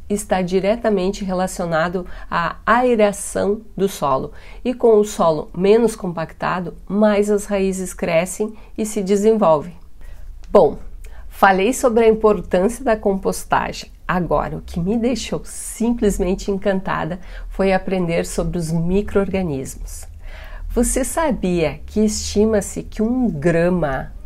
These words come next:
um grama de solo contém mais de dez mil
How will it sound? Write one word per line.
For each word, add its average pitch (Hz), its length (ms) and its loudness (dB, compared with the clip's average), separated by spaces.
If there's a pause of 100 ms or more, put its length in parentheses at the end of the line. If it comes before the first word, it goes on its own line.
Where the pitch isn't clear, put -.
um 214 320 2
grama 180 420 4
de 156 160 -4
solo 160 580 0
contém 185 440 -4
mais 185 320 -2
de 170 160 -8 (240)
dez 175 500 4 (420)
mil 214 520 2